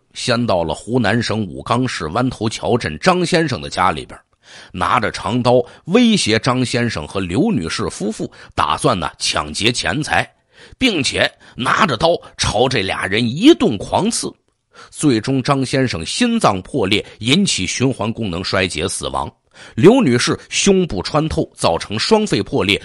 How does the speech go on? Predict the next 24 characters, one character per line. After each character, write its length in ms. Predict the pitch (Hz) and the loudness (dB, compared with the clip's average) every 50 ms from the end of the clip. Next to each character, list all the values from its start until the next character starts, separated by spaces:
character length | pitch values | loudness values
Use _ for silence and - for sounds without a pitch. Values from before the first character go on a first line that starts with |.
| - - - | -8 -18 -12
呼 280 | - - 240 277 285 | -6 -2 4 6 6
吸 240 | 262 - - 240 240 | 6 6 4 2 2
循 220 | - - 127 139 | 2 2 0 0
环 180 | 120 - 110 120 | 0 0 -2 -2
功 200 | 113 - 123 104 | -2 -2 -4 -4
能 120 | 90 87 | -2 -4
衰 220 | 90 - 98 90 87 | -4 -2 -2 -2 -2
竭 220 | 80 - 71 82 | -2 -4 -6 -4
死 180 | - - 69 65 | -4 -6 -8 -8
亡。 180 | 60 60 - _ _ _ _ _ _ _ _ _ _ _ _ _ _ | -8 -10 -14 _ _ _ _ _ _ _ _ _ _ _ _ _ _
这 220 | - - 147 92 82 | -8 -6 -4 -2 -2
一 180 | 76 73 101 | -2 -2 -2
次 240 | 120 - - - 78 | -4 -4 -4 -8 -8
作 200 | 69 - - 90 | -8 -6 -8 -4
案 180 | - 104 110 - - - - - - | -4 -4 -6 -6 -10 -20 -20 -20 -12
可 240 | - - 147 113 98 | -6 -2 -2 -2 -2
就 160 | 98 104 82 | -2 -4 -6
杀 400 | - - - 127 110 - - 92 | -4 -2 -2 0 0 0 -2 -2
死 200 | 90 - - 76 | -4 -6 -8 -8
了 120 | 69 73 | -8 -8
夫 360 | 73 - - - 170 160 143 139 | -10 -10 -8 -8 -6 -6 -6 -6
妇 200 | - - 101 85 | -8 -6 -6 -6
两 320 | 78 78 65 55 - - | -4 -4 -6 -8 -8 -14
人。 240 | 73 73 76 87 | -10 -8 -6 -6